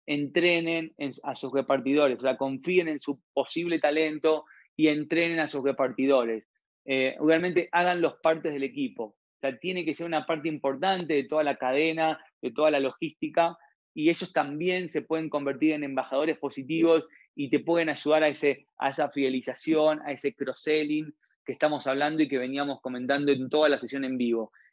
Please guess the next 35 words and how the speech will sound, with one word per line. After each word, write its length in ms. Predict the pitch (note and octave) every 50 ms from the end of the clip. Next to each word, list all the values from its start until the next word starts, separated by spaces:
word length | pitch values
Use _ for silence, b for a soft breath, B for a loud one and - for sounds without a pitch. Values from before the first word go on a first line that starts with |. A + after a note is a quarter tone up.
| b _
Es 100 | C#3+ C3+
muy 180 | D3 E3 F3+ F#3
importante 520 | F3 D3+ D3+ C#3 D#3 D#3+ D3+ D#3 D#3+ E3+
eso, 180 | E3 - - D3
a 40 | C#3+
veces 260 | D3+ D3 D#3+ D3+ C#3
des-, 140 | C3 - -
los 240 | - - C#3 B2 A2+
descuidamos. 720 | B2 A#2 - - C3+ C3+ D3 D#3 E3 E3 E3+ F3 E3+ - _ b b b b b b b _ _
En, 240 | - D3 D3 - D3+
en 60 | C#3+
general, 340 | - D3+ D3 D3+ E3+ F#3 F#3+
en 60 | F3+
las 160 | E3 D3 -
empresas, 640 | D3 C#3 C3+ - E3 F3 E3 - F#3 F3 F3 E3+ - _ _ _ _ _ _
pasa 220 | D#3+ D#3 - D3+
mucho, 240 | D#3 D#3+ D#3 - E3
inclusive 300 | C#3+ C3 C3+ A2+ D#3 D#3+
en 60 | D3+
las 120 | C#3 - C3
empresas 320 | C3 B2+ D3 D3 D3+ -
que 80 | C3+ A#2
tienen 260 | C#3 C#3+ C#3+ C#3 C#3
call 220 | C#3+ C3+ B2+ B2+
center, 560 | - E3+ E3+ E3+ E3+ C#3+ E3+ E3 E3 D#3 - _ _ _ -
descuidamos 720 | D3 D3+ C#3+ - - - D#3+ E3 E3+ F#3+ G#3 G#3 F#3+ -
a 60 | D#3
la 100 | D3 C#3
persona 380 | C3 D3 C#3 - F3 F3+ E3+ C3
que 80 | C#3+
tiene 200 | C3+ D3 D3+ D3 -
contacto 600 | - C#3+ C3 C3+ C3 - E3+ E3+ D#3+ D3 - E3+
con 140 | D3+ C#3+ C3+
el 120 | C3 B2
cliente. 480 | - C3 B2+ B2 A#2 A2+ _ - A2